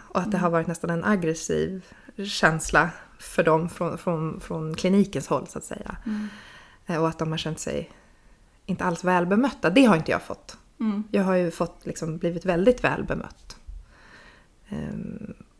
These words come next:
Speaker 1: men, och, och det tycker jag ju, det är ett stort problem. För jag menar, alla måste ju bidra på ett konstruktivt sätt till att det här ska bli någonting positivt för kvinnan.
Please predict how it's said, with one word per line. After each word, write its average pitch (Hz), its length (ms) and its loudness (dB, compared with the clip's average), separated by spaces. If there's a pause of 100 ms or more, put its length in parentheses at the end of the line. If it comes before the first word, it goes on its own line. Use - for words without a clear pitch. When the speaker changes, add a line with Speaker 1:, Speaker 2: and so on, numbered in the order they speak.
(500)
Speaker 1:
men, 175 300 2
och, 185 240 -2
och 180 100 -2
det 190 200 4
tycker 233 240 2
jag 196 80 6
ju, 185 60 2
det 185 140 2
är 208 40 4
ett 208 60 0
stort 175 200 -2
problem. 185 360 2
För 175 100 0
jag 170 80 2
menar, 165 160 2
alla 190 280 4
måste 202 300 2
ju 175 200 2 (500)
bidra 196 720 6 (240)
på 196 60 2
ett - 80 2
konstruktivt 170 680 2
sätt - 480 -4
till 160 260 2
att 147 140 -6
det 147 60 -4
här 147 220 -2
ska 160 220 -4
bli 151 220 -4
någonting 160 480 -4
positivt 160 540 -2
för 151 100 -4
kvinnan. 196 560 -2